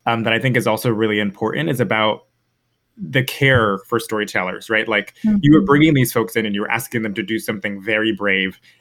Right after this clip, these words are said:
Speaker 1: and very vulnerable, right? And, and you were taking them to a place that maybe they do feel shame and maybe they haven't processed fully. Can you talk about how you all sort of hold your folks, um, and ensure that you're also taking care of the folks while they're giving you as an organization this really powerful thing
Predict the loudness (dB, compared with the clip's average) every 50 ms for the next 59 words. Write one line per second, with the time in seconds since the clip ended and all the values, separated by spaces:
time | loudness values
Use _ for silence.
0 | _ _ -6 -4 -4 -4 -2 0 2 2 4 4 4 2 2 0 -2 -2 -4 -4
1 | -4 -4 -2 -2 -2 0 0 0 0 0 -2 -4 -4 -6 -8 -8 -8 -6 -6 -4
2 | -6 -4 -4 -6 -6 -2 -2 -2 -2 -2 -2 -2 -2 -4 -4 -4 -4 -4 -6 -2
3 | -2 -2 -2 0 0 0 0 0 -2 -6 _ _ _ _ -12 -4 -2 0 0 0
4 | 2 2 2 2 2 2 2 2 2 2 0 0 0 0 0 -2 -2 -4 -6 -8
5 | -8 -8 -4 -2 -2 0 0 -2 -2 0 -2 -2 -2 -2 -4 -6 -8 _ _ -4
6 | -4 -4 -4 -6 -10 -10 -10 -12 -10 -10 -8 -8 -8 -10 -14 -16 -18 _ _ _
7 | _ _ _ _ _ _ 2 4 6 6 4 4 2 -2 0 0 0 -2 0 0
8 | 0 0 0 0 0 0 2 2 2 2 0 0 -2 -2 -2 -2 -4 -6 -12 -20
9 | _ _ _ _ _ _ _ _ -14 0 2 4 6 6 4 4 2 0 -2 0
10 | 2 2 2 2 0 -4 -8 -8 -8 -6 -4 -4 -4 -2 -2 -2 -2 -2 -2 -2
11 | -2 -2 -2 -2 -2 -4 -4 -4 -4 -2 -2 -2 -2 -2 -6 -8 -6 -6 -8 -8
12 | -8 -10 -6 -2 -2 0 0 -2 -4 -4 -6 -6 -6 -8 -14 -18 _ -20 -20 -18
13 | -6 -2 0 0 2 2 0 -2 -2 0 0 0 2 0 0 0 0 2 2 4
14 | 4 2 2 0 0 0 0 -2 -2 0 0 0 0 0 0 0 -2 -2 -2 -4
15 | -4 -4 -4 -6 -6 -2 -2 0 0 0 -2 -4 -8 -10 -8 -4 -4 -2 -2 -2
16 | -4 -8